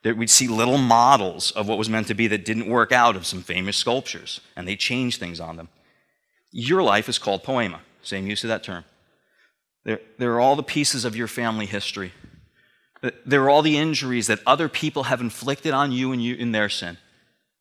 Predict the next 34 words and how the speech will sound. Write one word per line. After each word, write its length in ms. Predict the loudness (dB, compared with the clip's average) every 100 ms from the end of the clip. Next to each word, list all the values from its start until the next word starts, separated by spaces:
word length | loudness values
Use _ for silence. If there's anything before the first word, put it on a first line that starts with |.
| _ 2
There 120 | 4
are 60 | 6
all 220 | 6 6
the 120 | 2
injuries 440 | 0 -2 0 -2
you've 160 | 0 -2
inflicted 460 | -4 -4 -4 0 0
on 120 | 2
others 360 | 2 2 -2 -2
and 220 | -2 -2
yourself 500 | -2 0 2 0 -2
because 220 | -8 -8
of 80 | -4
your 180 | -4 -4
sin. 320 | -8 -12 -16 _ _ _ _ _ -10
A-, 120 | -2
and 140 | 0 4
God 260 | 6 6
says, 300 | 4 2 2 -2 -10 -16
"Before 340 | -14 -4 0 2
the 120 | 0
foundation 640 | 2 2 4 4 4 0
of 60 | -2
the 80 |
world, 380 | -2 0 2 4
I've 120 | 2
designed 520 | 0 0 2 2 0 -2
good 140 | -2
works 320 | 0 -2 -2
for 100 | -4
you. 100 | -2
You're 160 | -2 0
my 100 | 2
masterpiece. 760 | 4 2 0 -8 -12 -10 -12